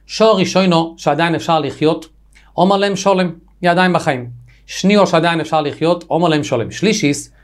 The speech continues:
שכבר אי אפשר לחיות, וכאן כתוב שאחרי שלוש שעות, זאת אומרת, עד שלוש שעות אפשר לחיות במים, אבל יש מחלוקת גדולה עם הכוונה לשלוש שעות של שישים דקות,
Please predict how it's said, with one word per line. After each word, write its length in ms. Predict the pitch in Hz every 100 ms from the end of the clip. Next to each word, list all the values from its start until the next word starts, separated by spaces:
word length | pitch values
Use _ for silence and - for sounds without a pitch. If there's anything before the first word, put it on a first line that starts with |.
| _
שכבר 300 | - 147 143
אי 100 | 135
אפשר 180 | 190 180
לחיות, 340 | 143 - 139 120
וכאן 220 | 123 156
כתוב 340 | 123 170 151
שאחרי 380 | 110 120 - 165
שלוש 340 | 160 139 175 165
שעות, 280 | 156 135
זאת 140 | - -
אומרת, 260 | 147 151 -
עד 140 | 180
שלוש 240 | 180 165 165
שעות 140 | 160
אפשר 220 | 135 185
לחיות 340 | 170 - 165 143
במים, 440 | 139 131 165 185 - _ _ _
אבל 80 | 165
יש 120 | 190
מחלוקת 340 | 170 - 175 165
גדולה 220 | 143 156
עם 120 | 151
הכוונה 400 | 151 143 151 147
לשלוש 360 | 131 120 135 139
שעות 160 | 143 143
של 80 |
שישים 300 | 123 117 147
דקות, 340 | 131 120 202